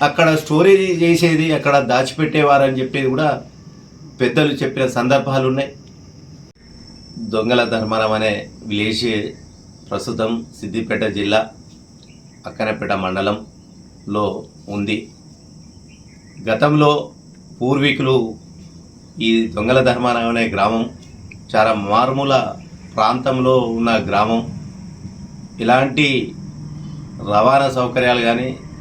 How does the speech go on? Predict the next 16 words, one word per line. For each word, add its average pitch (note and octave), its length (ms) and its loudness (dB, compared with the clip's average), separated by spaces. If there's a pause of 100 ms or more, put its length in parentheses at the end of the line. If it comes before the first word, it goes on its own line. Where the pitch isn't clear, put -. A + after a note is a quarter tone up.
(500)
కనీస C#3+ 320 2 (140)
సౌకర్యాలు B2+ 520 2
లేని B2 260 2 (1200)
మారుమూల A#2+ 420 0 (540)
గ్రామం. A2 340 0 (1300)
ఆ A2+ 120 0
గ్రామం C#3+ 320 6 (100)
చుట్టూ B2+ 280 -2
ఎక్కడ C#3 260 2
పోయినా C#3+ 240 4 (680)
సౌళ్ళు, C#3+ 440 4 (600)
అంటే C3+ 220 2 (360)
కనీసం E3 520 2
ఒక B2+ 240 0
సైకిల్ C3 420 2
కానీ A#2 220 2